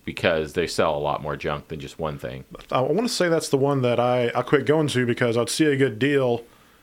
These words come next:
Speaker 2: and I click on it, and it'd take me to some weird website. Some
Speaker 1: Huh.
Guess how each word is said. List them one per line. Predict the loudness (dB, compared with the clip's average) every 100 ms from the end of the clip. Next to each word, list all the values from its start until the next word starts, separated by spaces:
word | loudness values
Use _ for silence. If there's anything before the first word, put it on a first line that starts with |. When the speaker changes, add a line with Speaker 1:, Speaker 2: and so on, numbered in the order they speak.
| _ -2
Speaker 2:
and | 0
I | 2
click | 2 2 2
on | 0 0
it, |
and | -6
it'd | -2
take | -2
me | -2
to | -4
some | -4 -4 -4 -6 -10 -6
weird | -2 2 2 0
website. | 0 -2 -2 -2 -2 -4 -10 -2
Some | 2
Speaker 1:
Huh. | 2